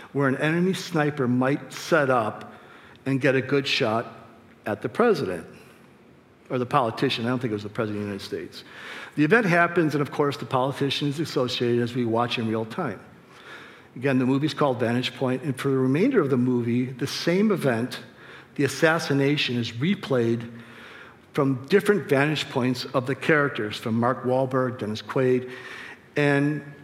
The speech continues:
you see what they were seeing, 'cause it was different than what we saw. My hope is by retelling the story from what I envision are the vantage points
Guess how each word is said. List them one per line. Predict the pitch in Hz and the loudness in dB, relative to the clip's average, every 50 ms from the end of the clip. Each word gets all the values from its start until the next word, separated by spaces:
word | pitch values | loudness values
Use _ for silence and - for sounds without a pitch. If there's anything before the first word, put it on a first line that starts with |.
| - - - - | -20 -20 -12 -6
you | 151 151 123 | -4 -4 -2
see | - - - - 233 226 190 | -2 -2 2 2 4 4 4
what | 156 147 156 139 - 110 | 4 4 2 2 2 0
they | 143 143 151 | 2 2 4
were | 165 165 151 | 4 2 2
seeing, | 139 - - 127 107 104 95 101 113 110 - | 0 0 -2 -2 -2 -2 -2 -4 -6 -8 -8
'cause | - - 135 147 | -12 -10 -2 0
it | 165 | 0
was | 139 139 117 | 0 0 -2
different | - - 220 214 - 156 127 117 120 | 2 4 4 4 4 2 0 0 0
than | 135 123 120 120 | 0 0 2 2
what | 120 127 | 0 0
we | 123 135 151 143 | 0 -2 -2 -2
saw. | - - - 92 80 80 - - - - - - - - - - | -4 -6 -6 -6 -8 -8 -10 -14 -18 -20 -20 -20 -20 -20 -10 -4
My | 143 156 175 | 0 2 4
hope | 180 196 214 208 - | 4 4 4 4 4
is | 165 135 | 2 4
by | - 147 | 4 2
retelling | 135 127 139 139 131 - 151 151 160 165 151 143 | 4 4 2 0 0 0 0 2 2 2 2 2
the | 123 127 | 0 0
story | - - - 131 120 123 123 | -2 -2 0 0 2 2 0
from | 123 - 135 123 | 0 0 0 0
what | 120 123 123 127 | 2 2 2 2
I | |
envision | 139 135 120 123 127 120 120 135 131 131 - - - - - - - | 0 0 0 2 0 0 2 0 -2 -2 -4 -10 -14 -16 -16 -8 -4
are | 131 131 120 | -4 -2 0
the | 131 127 | 0 2
vantage | 117 135 127 135 156 165 151 139 - - - - - - - - - - | 4 4 4 4 4 2 0 -2 -4 -8 -10 -12 -18 -20 -20 -20 -20 -18
points | - - 120 117 123 127 123 | -6 -4 0 0 0 -2 -2